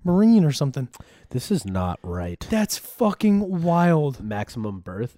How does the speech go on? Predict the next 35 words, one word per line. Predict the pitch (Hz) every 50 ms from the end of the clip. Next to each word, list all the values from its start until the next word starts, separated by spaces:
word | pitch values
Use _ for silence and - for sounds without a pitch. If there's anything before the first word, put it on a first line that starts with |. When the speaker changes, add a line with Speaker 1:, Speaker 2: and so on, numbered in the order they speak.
| _ 104
Speaker 2:
During | - 113 113 123 131
the | 135
seventeen | 131 - - 107 110 123 117 - 131 113
hundreds, | 101 113 113 110 113 123 117 117 - - _
it | 113 110
was | 107 107 98 101
recorded | 101 - - - 110 107 110 107 92
that | 101 98 92 - - - - - - - - -
Miss | 104 117 123 - -
Vasilia, | 95 92 101 - - 127 117 117 113 104 95 95 101 107 - _ _
Miss | 104 113 120 - - - _ _ _ 107
Vasilyeva, | 104 110 - - - 127 120 123 120 113 110 110 117 98 98 90 92 101 - _ _ _ _ _ _ - - _ _
from | - 127 117
a | 113 104
village | 90 113 113 117 117 104
in | 110 107 107
Russia, | 110 110 - 117 101
gave | 98 107 107 -
birth | 113 107 -
to | - - 104
sixty-nine | - - - 107 - - - 117 110 98 98 92 95 95 95 95
kids. | 92 - 95 92 101 117 135 - - - _ _ _ _
Sixteen | - - 123 120 - - - 131 120 110
pairs | - 117 113 113 98 104
of | 92 -
twins, | - - 107 98 95 98 95
seven | - - - 110 95 113 110
sets | - - 113 -
of | 110 104 -
triplets, | - - 98 - 107 101 -
and | - 95 90
four | - - - 98 101 101
sets | - - 101 - -
of | 92 -
quadruplets. | - - 95 90 87 98 95 87 - 90 87 - -